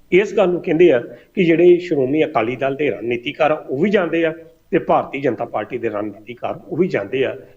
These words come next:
ਕਿ ਇਹੋ ਜਿਹੇ ਮੁੱਦੇ ਦੇ ਉੱਤੇ ਆਪਾਂ ਸਮਝੌਤਾ ਨਾ ਹੀ ਕਰੀਏ, ਇੰਡੀਪੈਂਡੈਂਟ ਤੌਰ ਤੇ ਜੇਕਰ ਲੜਾਈ ਲੜੀ ਤਾਂ ਉਹ ਬੈਟਰ ਰਹੂਗੀ। ਦੂਜੇ ਪਾਸੇ, ਅਹ, ਜਿਹੜੇ ਅਹਿਮ ਮੁੱਦੇ ਨੇ, ਖਾਸ ਤੌਰ ਤੇ ਬੰਦੀ ਸਿੰਘਾਂ ਦਾ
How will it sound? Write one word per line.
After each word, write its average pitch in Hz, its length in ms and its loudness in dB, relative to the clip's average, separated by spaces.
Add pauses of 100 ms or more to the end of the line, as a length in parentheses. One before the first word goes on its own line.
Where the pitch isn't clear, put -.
ਕਿ 214 80 0
ਇਹੋ 170 360 2
ਜਿਹੇ 233 120 4
ਮੁੱਦੇ 123 280 0
ਦੇ 135 80 -2
ਉੱਤੇ 131 600 -4 (280)
ਆਪਾਂ 175 220 -2
ਸਮਝੌਤਾ 127 720 -2
ਨਾ 131 180 2
ਹੀ 185 60 2
ਕਰੀਏ, 117 500 -4 (220)
ਇੰਡੀਪੈਂਡੈਂਟ 185 560 2
ਤੌਰ 113 220 -2
ਤੇ - 120 -14
ਜੇਕਰ 110 240 -8
ਲੜਾਈ 107 200 -4
ਲੜੀ 98 280 -14
ਤਾਂ - 120 -14 (100)
ਉਹ 147 280 -4 (160)
ਬੈਟਰ 110 220 -4
ਰਹੂਗੀ। 113 340 -16 (420)
ਦੂਜੇ 170 320 2
ਪਾਸੇ, 156 300 -8
ਅਹ, - 720 -4
ਜਿਹੜੇ 175 340 -2
ਅਹਿਮ 165 220 2
ਮੁੱਦੇ 139 200 0
ਨੇ, 170 100 4
ਖਾਸ 117 280 -2
ਤੌਰ 143 140 -6
ਤੇ - 120 -6
ਬੰਦੀ 120 260 -6
ਸਿੰਘਾਂ 127 300 -6
ਦਾ 139 180 -6